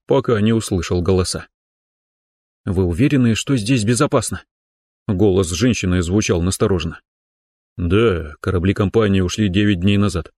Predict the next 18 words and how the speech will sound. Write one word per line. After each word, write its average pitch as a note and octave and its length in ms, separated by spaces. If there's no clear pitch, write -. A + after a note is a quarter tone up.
Эти G#2 220
склады G#2+ 360
пусты». F#2+ 400
Голос A2 440
казался A#2+ 480
Милтону G#2+ 440
знакомым, F#2 540
но F2 160
он E2 140
никак A2+ 300
не G2 140
мог E2+ 200
вспомнить D#2+ 500
его F2+ 200
обладателя. F#2 560
«Вы F2+ 240
можете G2+ 360
говорить». F#2+ 500